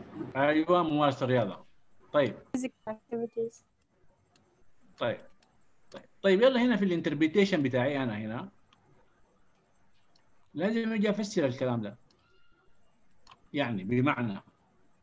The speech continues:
Speaker 1: لازم أجي أول، طبعًا في الانتربريتيشن عندي صيغة معينة بقولها. كويس؟ في الاختبار.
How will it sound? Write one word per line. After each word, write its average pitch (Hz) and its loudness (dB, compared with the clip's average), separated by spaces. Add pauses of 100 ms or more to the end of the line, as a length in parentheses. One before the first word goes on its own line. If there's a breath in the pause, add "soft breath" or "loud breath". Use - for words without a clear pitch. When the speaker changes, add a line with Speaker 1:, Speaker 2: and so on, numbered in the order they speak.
(520)
Speaker 1:
لازم 190 2
أجي 190 0
أول، 170 0
طبعًا 202 -2
في 180 -4
الانتربريتيشن 170 -2
عندي 165 -4
صيغة 185 -2
معينة 156 -2
بقولها. 143 -4 (580)
كويس؟ 135 -8
في - -20
الاختبار. 127 -6